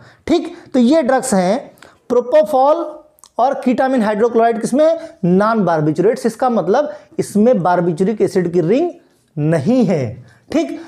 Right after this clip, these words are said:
तो ये बात हो गई classes की। अब thiopental सोडियम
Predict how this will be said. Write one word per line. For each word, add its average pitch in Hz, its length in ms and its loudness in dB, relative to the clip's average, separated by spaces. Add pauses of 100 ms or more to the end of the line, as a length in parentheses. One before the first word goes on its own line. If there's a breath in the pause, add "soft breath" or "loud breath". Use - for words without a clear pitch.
(140 loud breath)
तो 247 60 2
ये 294 120 4
बात 262 240 -2
हो 233 80 2
गई 247 160 2
classes 214 480 0
की। 226 360 -6 (600 soft breath)
अब 302 400 -4 (280)
thiopental 247 840 0
सोडियम 214 600 0